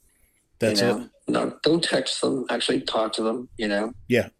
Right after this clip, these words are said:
Speaker 1: A phone call or drive over and fucking see how they're doing.
Speaker 2: Yeah.
Speaker 1: That's it.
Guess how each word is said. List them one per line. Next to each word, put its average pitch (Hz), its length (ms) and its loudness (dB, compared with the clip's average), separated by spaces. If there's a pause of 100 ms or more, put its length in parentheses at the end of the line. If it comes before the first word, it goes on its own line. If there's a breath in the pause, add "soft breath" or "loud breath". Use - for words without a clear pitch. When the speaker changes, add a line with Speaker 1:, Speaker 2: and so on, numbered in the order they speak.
(120)
Speaker 1:
A 107 60 0
phone 135 280 6
call 156 400 8
or 127 180 6
drive 120 360 8
over 117 300 4
and 104 120 -2
fucking 107 240 -2
see 117 120 -2
how 110 100 4
they're 101 120 -2
doing. 98 340 -6 (1000)
Speaker 2:
Yeah. - 180 4 (220)
Speaker 1:
That's 113 180 4
it. 131 180 4